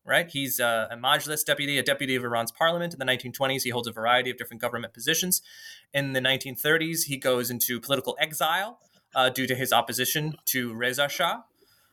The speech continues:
uh, who rules essentially as a dictator for the nineteen thirties. Uh, Mossadegh returns to politics in the nineteen forties. Uh, he once again, uh, takes a seat in the Majlis. Uh, he is very famous.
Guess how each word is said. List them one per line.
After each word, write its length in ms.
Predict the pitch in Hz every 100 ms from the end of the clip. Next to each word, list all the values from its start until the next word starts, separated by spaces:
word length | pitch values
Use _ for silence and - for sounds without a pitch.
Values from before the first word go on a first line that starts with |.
| _ -
uh, 240 | 127 117 117
who 200 | 139 123
rules 600 | 165 185 170 151 131 - -
essentially 440 | - 285 196 165
as 100 | 147
a 60 | 131
dictator 460 | 143 - 151 185
for 80 | 190
the 80 | 135
nineteen 260 | 123 127 117
thirties. 320 | 113 113 - _ - - _ -
Uh, 260 | 131 127 139
Mossadegh 440 | 156 170 151 147 -
returns 580 | 139 135 170 190 202 -
to 80 | 190
politics 520 | 185 190 196 202 -
in 60 |
the 60 | 143
nineteen 320 | 135 127 131
forties. 640 | - 151 160 202 220 - -
Uh, 240 | 135 127
he 220 | 120 127 120
once 260 | 131 135
again, 560 | 135 135 135 135 139 135 127
uh, 260 | 120 113 - -
takes 240 | 135 -
a 40 |
seat 300 | 120 147 147
in 80 | 131
the 80 | 123
Majlis. 520 | 127 139 156 202 - - - - -
Uh, 120 | 131 -
he 80 | 143
is 100 | 120
very 200 | 135 120
famous. 720 | 117 143 156 196 - - -